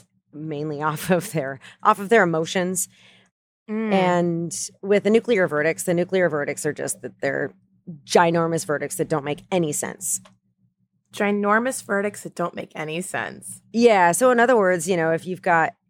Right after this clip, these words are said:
Speaker 1: let's say that you've got a, a civil case and there's,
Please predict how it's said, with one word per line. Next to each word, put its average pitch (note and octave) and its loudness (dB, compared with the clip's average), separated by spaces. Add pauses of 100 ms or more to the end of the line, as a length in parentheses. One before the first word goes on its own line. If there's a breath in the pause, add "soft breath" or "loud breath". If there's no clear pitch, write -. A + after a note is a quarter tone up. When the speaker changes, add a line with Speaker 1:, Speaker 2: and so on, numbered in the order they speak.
(180)
Speaker 1:
let's F#3+ -2
say F3 -2
that E3 -4
you've D#3 -10
got D3+ -2
a, C#3 -6 (400)
a E3 0
civil G3+ 2
case D3 -4 (100)
and D#3 -4
there's, D3+ -2